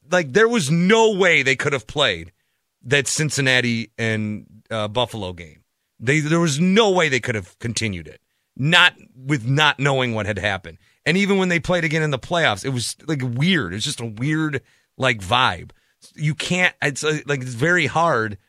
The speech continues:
You know, somebody goes down and gets hurt. It's like, "Man, that sucks. That's part of the game." But when a guy's life might be at risk, how do you then continue to play the game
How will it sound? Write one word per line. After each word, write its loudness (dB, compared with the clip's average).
You -2
know, 0
somebody -2
goes 0
down 2
and -4
gets -4
hurt. -2
It's -8
like, -12
"Man, -2
that -2
sucks. -6
That's -6
part -6
of -8
the -8
game." -4
But -4
when 0
a 2
guy's 2
life 0
might -2
be -2
at -4
risk, -6
how 0
do -2
you 0
then 0
continue -6
to -6
play -6
the -6
game -4